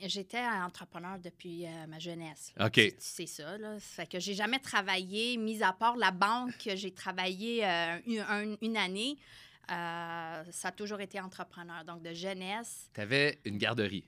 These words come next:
Speaker 1: Dix-huit ans, j'ai commencé, j'ai, euh, j'a-, j'habitais chez mes parents,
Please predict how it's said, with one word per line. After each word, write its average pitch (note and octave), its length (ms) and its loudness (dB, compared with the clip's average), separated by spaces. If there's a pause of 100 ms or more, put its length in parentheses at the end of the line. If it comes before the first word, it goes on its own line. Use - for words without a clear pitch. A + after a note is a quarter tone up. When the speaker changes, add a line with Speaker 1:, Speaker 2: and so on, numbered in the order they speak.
(140)
Speaker 1:
Dix-huit G3 540 -8
ans, C4+ 300 6 (260)
j'ai F#3 160 -8
commencé, F#3+ 560 -4
j'ai, G#3 160 -4
euh, E3+ 540 -6
j'a-, E3 320 -8
j'habitais E3+ 320 -10
chez F#3 140 -8
mes F3 120 -10
parents, F#3 640 -4